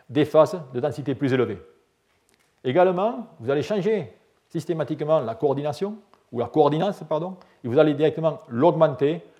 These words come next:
au fur et à mesure que vous allez mettre la pression. Alors, quelques règles simples. Eh bien, si je prends des composés simples, je vais prendre tout simplement K C L. Eh bien, si je prends K C L, K C L a une structure de type N A C L.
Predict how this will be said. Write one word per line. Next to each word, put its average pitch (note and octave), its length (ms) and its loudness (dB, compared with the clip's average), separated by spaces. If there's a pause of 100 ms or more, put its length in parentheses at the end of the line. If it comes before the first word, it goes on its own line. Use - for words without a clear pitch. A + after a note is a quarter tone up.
(160)
au C#3+ 80 0
fur E3+ 200 2
et - 20 8
à D#3 40 6
mesure C#3+ 320 0
que A#2 60 -10
vous A#2+ 60 -2
allez A#2+ 100 0
mettre B2+ 200 -4
la A2+ 80 -2
pression. G#2+ 300 -10 (1160)
Alors, B2 160 0
quelques G#3 280 10
règles D#3+ 260 4
simples. - 380 0 (1400)
Eh - 20 -10
bien, E3+ 140 2
si F#3+ 100 -4
je F#3+ 60 4
prends G#3 180 0
des F#3 100 -2
composés D3 360 -4
simples, D#3 380 -6 (320)
je C#3 60 -4
vais C3+ 60 2
prendre F3+ 180 -2
tout - 60 -10
simplement D3+ 320 -6
K D#3+ 160 2
C C#3 160 -2
L. A2+ 240 -4 (500)
Eh - 360 -20
bien, B2+ 100 -6
si F3 100 -6
je F3 60 4
prends G3+ 220 -2
K G#3 120 0
C - 140 -2
L, D#3+ 260 0 (440)
K E3 100 0
C F3+ 140 -4
L G3+ 100 0
a E3+ 60 -2
une E3 80 -6
structure E3 320 -4
de C#3+ 60 -4
type D#3+ 180 -8
N C#3 100 -4
A C3+ 60 -6
C - 140 -8
L. G#2 200 -10